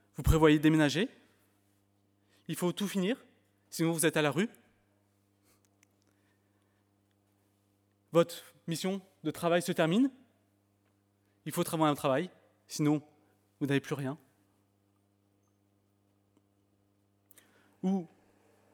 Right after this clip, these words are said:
vous êtes malade, et vous voyez la maladie qui s'aggrave, ou un proche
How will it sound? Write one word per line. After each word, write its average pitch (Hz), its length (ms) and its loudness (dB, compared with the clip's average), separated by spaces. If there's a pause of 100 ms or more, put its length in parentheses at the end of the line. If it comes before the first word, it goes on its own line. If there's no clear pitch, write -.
(120)
vous 147 160 -4
êtes 139 80 -6
malade, 147 360 -2 (1120)
et 147 40 -2
vous 139 60 -6
voyez 156 220 4
la 156 100 4
maladie 151 300 0
qui - 80 -14
s'aggrave, 156 420 -6 (760)
ou 156 260 -2 (640)
un 139 80 -2
proche - 480 -2